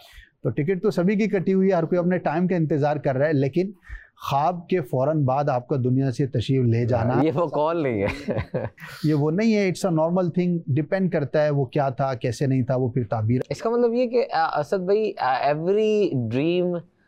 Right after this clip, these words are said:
Speaker 2: آ، can't be interpreted، you cannot decipher۔
Speaker 1: بلکہ اکثر میں کہوں گا، اس کی
Speaker 2: اکثر،
Speaker 1: وجوہ،
Speaker 2: اکثر
Speaker 1: ہاں
Speaker 2: میں
Speaker 1: جی۔
Speaker 2: ففٹی پرسینٹ سے زیادہ؟
Speaker 1: ہاں جی،
Speaker 2: اچھا۔
Speaker 1: وجہ یہ ہے، میں دو تین وجوہات بیان کرتا ہوں اب تک کا جو دیکھا ہے، کہ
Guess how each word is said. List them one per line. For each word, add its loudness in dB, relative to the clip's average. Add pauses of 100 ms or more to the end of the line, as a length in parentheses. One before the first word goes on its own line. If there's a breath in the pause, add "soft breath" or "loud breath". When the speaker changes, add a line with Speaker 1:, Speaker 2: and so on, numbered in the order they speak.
(140)
Speaker 2:
آ، -6 (120)
can't -4
be 2 (160)
interpreted، -2
you -4
cannot 0
decipher۔ -2 (140)
Speaker 1:
بلکہ 0
اکثر -2
میں 2
کہوں 0
گا، -4 (300)
اس -2
کی 2
Speaker 2:
اکثر، 2
Speaker 1:
وجوہ، 0
Speaker 2:
اکثر -2
Speaker 1:
ہاں 0
Speaker 2:
میں 2
Speaker 1:
جی۔ -2
Speaker 2:
ففٹی -6
پرسینٹ -2
سے -4
زیادہ؟ 0 (160)
Speaker 1:
ہاں 0
جی، 0
Speaker 2:
اچھا۔ -2
Speaker 1:
وجہ 0
یہ 2
ہے، 0 (640 soft breath)
میں 0
دو 2
تین 2
وجوہات 2
بیان 0
کرتا -4
ہوں -6
اب -8 (100)
تک -4
کا -2
جو -2 (240)
دیکھا -2
ہے، -4 (960 loud breath)
کہ 2